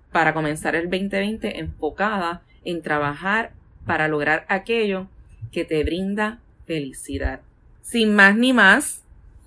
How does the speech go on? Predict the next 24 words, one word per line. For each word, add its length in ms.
me 280
despido, 760
no 200
sin 220
antes 320
dejarte 380
saber 460
y 120
recordarte 720
que 120
puedes 260
tener 280
una 200
llamada 360
de 80
descubrimiento 640
conmigo 540
gratuitamente, 1120
visitando 1040
tanto 400
la 160
página 400
web 340
como 560